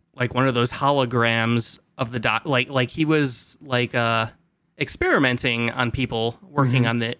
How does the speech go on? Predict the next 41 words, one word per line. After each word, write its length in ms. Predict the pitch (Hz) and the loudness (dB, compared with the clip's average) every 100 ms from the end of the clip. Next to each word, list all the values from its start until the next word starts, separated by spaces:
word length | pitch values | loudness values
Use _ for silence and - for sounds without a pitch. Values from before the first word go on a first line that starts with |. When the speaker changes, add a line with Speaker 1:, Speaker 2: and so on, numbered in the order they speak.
| _ | _
Speaker 1:
Ishimura, 800 | 143 - 127 117 117 110 113 113 | -6 -2 0 2 2 2 0 -2
and, 400 | 120 113 110 113 - _ _ _ _ - | -2 -4 -4 -6 -12 _ _ _ _ -4
uh, 340 | 113 113 110 | 0 0 0
I 60 | 131 | 2
know 140 | 135 | 2
there 120 | 135 131 | 4 2
was 140 | 127 | 2
that 180 | 123 120 | 2 0
one 420 | 135 123 143 139 | -2 2 4 4
dude 240 | 123 120 | 4 2
at 140 | 117 113 | 2 0
least 540 | 113 110 117 - - | -4 -2 -4 -6 -10
that 240 | - 107 - 147 | -2 -2 -2 -12
he, 420 | 120 120 113 107 _ _ _ _ _ _ _ _ - | -12 -6 -6 -6 _ _ _ _ _ _ _ _ -6
I 60 | |
don't 140 | 151 175 | 0 4
know 420 | 156 165 165 165 | 4 6 6 6
if 380 | 156 143 - _ 156 | 4 2 -4 _ -4
it 120 | 156 | -2
was 320 | 143 147 117 | 2 2 0
his 320 | 120 147 127 - | 0 0 0 -6
first 380 | - 175 170 - | 0 0 0 -2
time 360 | 185 180 156 | 2 2 4
making 380 | 127 233 320 294 | 2 2 0 2
a 40 | |
necromorph 800 | 262 262 254 262 254 269 269 269 | 2 2 2 0 2 4 2 0
or, 320 | 156 131 127 123 | 0 2 2 2
or 140 | 135 120 | 2 2
what. 340 | 120 160 165 - _ _ _ | 2 2 0 -10 _ _ _
Speaker 2:
The 80 | 135 | 2
one 160 | 131 | 4
who 60 | 127 | 6
Speaker 1:
It 20 | |
was 100 | 131 | 6
like 140 | 123 117 | 6 6
Speaker 2:
made 60 | |
Speaker 1:
a 100 | 117 | 6
Speaker 2:
the, 340 | 120 110 110 110 | 6 4 2 0
the 80 | 123 | 0
regenerating 720 | 113 107 110 113 117 120 123 | 0 2 2 2 2 4 2
one? 280 | 120 123 127 | 2 0 -2